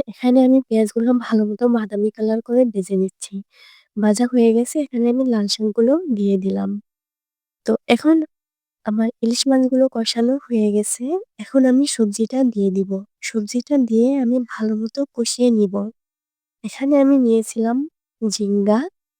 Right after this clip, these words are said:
এবং আলু। এটা আমি ইলিশ মাছ দিয়ে রান্না করব। ইলিশ মাছের মাথা, লেজ এটা আমি ভেঙে দিয়ে রান্না করতেছি, আর তিন পিস আমি তুলে রেখে দিয়েছি,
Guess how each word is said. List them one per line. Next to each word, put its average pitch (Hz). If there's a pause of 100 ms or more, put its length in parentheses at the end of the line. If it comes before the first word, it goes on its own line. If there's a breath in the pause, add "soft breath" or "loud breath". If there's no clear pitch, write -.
(240)
এবং 226 (100)
আলু। 196 (680)
এটা -
আমি 269 (140)
ইলিশ 254
মাছ 269 (100)
দিয়ে 240
রান্না 202
করব। 190 (400)
ইলিশ 226
মাছের 240
মাথা, 214 (100)
লেজ 208 (180)
এটা 220
আমি 220
ভেঙে 208
দিয়ে 233
রান্না 233
করতেছি, - (640 loud breath)
আর 214 (280)
তিন 262
পিস 247
আমি 254
তুলে 214
রেখে 196
দিয়েছি, 190